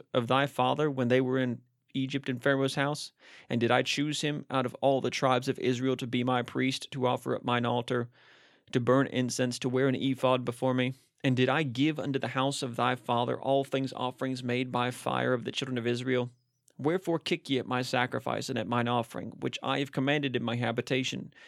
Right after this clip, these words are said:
And honorest thy sons above me, to make yourselves fat with the chiefest of all the offerings of Israel my people? Wherefore the Lord God of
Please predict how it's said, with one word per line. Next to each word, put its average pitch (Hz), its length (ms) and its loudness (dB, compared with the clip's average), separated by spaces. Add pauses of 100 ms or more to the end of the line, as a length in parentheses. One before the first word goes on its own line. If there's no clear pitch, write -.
(160)
And - 140 -4
honorest 147 480 0
thy 131 140 -2
sons 143 420 -2
above 127 320 0
me, 110 160 -6
to 120 160 -4
make 131 260 -2
yourselves 123 360 -2
fat 131 360 -2
with 117 120 -8
the 127 60 -4
chiefest 143 540 -6
of 123 100 -6
all 127 140 4
the 123 100 0
offerings 123 600 -2
of 131 160 -4
Israel 120 340 -2
my 120 160 -4
people? - 460 -8 (1000)
Wherefore 135 640 2 (320)
the 117 100 2
Lord 147 380 0
God 147 220 2
of 147 100 -2